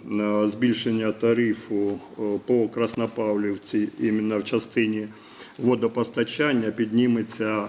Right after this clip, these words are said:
на вісім сорок чотири, е, по Єлизаветівці вісім сорок п'ять гривень за один, е, кубічний метр.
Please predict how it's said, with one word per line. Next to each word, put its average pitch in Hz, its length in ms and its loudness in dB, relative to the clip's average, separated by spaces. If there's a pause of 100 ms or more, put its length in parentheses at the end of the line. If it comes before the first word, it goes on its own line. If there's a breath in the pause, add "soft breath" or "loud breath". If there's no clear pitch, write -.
на 107 500 -4
вісім 117 360 2
сорок 123 320 0
чотири, 139 520 2 (560 loud breath)
е, - 200 2
по 117 720 4
Єлизаветівці 120 1300 2
вісім 117 440 2 (100)
сорок 110 240 0
п'ять - 480 -10 (720)
гривень 98 500 -2
за 104 100 -4
один, 104 400 -2 (260)
е, 95 120 -12 (240)
кубічний 101 480 -4
метр. 101 360 -8